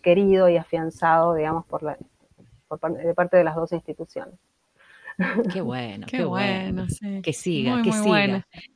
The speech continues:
Speaker 3: Estela, yo te cuento que en esta cuarta temporada en Pantufla, a todos nuestros invitados les estamos haciendo esta misma pregunta final, que tiene un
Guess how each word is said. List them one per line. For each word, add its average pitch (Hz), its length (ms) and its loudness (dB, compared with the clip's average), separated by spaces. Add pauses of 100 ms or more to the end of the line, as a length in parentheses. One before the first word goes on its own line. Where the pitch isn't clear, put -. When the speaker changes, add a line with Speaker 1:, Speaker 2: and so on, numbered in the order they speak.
(200)
Speaker 3:
Estela, 240 760 2 (260)
yo 254 160 2
te 277 160 2
cuento 233 640 2
que 190 160 0
en 190 80 0
esta 202 540 0
cuarta 202 260 2
temporada 185 380 4
en 190 80 2
Pantufla, 185 720 0 (320)
a 190 160 4
todos 233 140 4
nuestros 226 260 6
invitados 202 560 4
les 190 180 4
estamos 202 320 0
haciendo 202 280 0
esta 190 220 2
misma 214 680 6
pregunta 196 500 6
final, 180 680 4 (680)
que 196 120 -4
tiene 208 300 -2
un 202 300 -4